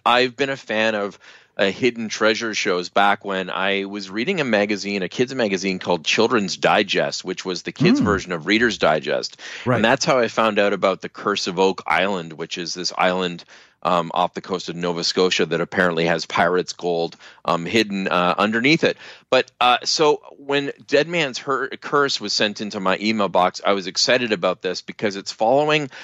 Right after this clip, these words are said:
Speaker 1: uh, a quartet of folks who are determined to find gold in
Speaker 2: Mm-hmm.
Speaker 1: Pitt Lake, B C.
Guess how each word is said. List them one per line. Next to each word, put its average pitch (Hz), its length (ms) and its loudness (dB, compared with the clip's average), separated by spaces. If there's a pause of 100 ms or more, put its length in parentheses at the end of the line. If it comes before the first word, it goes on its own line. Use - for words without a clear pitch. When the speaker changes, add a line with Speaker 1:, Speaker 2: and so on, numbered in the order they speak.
(180)
Speaker 1:
uh, 98 240 4
a 92 100 0
quartet 120 760 -2
of 107 420 -2
folks 95 440 -4
who 107 80 -6
are 101 80 -4
determined 131 840 -4
to 113 140 -8
find 104 420 0
gold 98 560 2
in 98 200 2
Speaker 2:
Mm-hmm. 120 80 2
Speaker 1:
Pitt 131 280 2
Lake, 98 480 2
B 92 220 0
C. 95 440 0